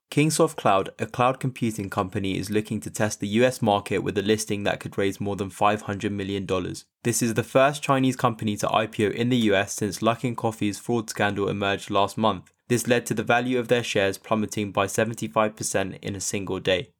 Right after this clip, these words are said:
Kingsoft is offering twenty-five million shares priced between sixteen and eighteen dollars per share. However, investors have been warned about Chinese companies' bookkeeping standards and how this could be a substantial risk.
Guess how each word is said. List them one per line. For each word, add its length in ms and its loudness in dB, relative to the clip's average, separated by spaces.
Kingsoft 520 2
is 100 4
offering 400 2
twenty-five 720 0
million 320 2
shares 340 2
priced 400 0
between 300 -4
sixteen 580 -2
and 220 -2
eighteen 380 0
dollars 300 0
per 140 -2
share. 340 0
However, 560 2
investors 500 2
have 140 0
been 160 0
warned 260 0
about 280 2
Chinese 400 0
companies' 560 0
bookkeeping 640 -2
standards 500 0
and 140 -4
how 180 2
this 180 -4
could 140 -4
be 120 0
a 40 -2
substantial 640 -2
risk. 440 -2